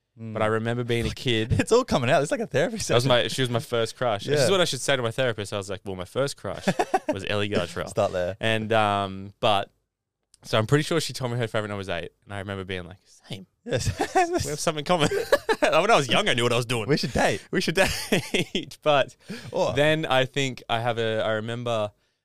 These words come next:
Speaker 2: playing ice hockey and someone was like, "So what number are you?"
Speaker 1: Mm.
Speaker 2: And then whatever jersey I was given that day was fifteen, and I was like, "Oh, I'm always number fifteen." <laughs>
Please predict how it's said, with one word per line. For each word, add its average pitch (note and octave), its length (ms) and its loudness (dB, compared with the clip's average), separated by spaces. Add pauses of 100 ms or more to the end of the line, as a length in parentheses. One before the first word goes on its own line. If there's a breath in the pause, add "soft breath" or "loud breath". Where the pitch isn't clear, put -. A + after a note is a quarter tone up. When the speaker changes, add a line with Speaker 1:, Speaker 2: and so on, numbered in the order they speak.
(180)
Speaker 2:
playing A2 400 -6
ice G#2+ 220 -8
hockey G#2 300 -10
and F#2+ 120 -14
someone G2 600 -10 (680)
was G#2 200 -14
like, F#2+ 220 -10
"So F#2+ 480 -4
what G2+ 240 -4
number G2+ 400 -6
are E2 160 -8
you?" - 160 -16 (480)
Speaker 1:
Mm. F#2 260 -14 (120)
Speaker 2:
And G2 180 -8
then F#2 320 -2
whatever A2 280 -4
jersey G#2+ 360 -2
I G2 40 -2
was F#2 120 -8
given G2+ 240 -10
that E2+ 180 -10
day F#2 340 -6
was E2+ 200 -16
fifteen, F2+ 480 -10
and E2 100 -16
I D#2 40 -14
was D#2+ 120 -16
like, C#2+ 160 -16
"Oh, A2 140 -6
I'm E2 200 -12
always F#2 320 -10
number D#2 180 -20
fifteen." - 460 -6
<laughs> - 60 -2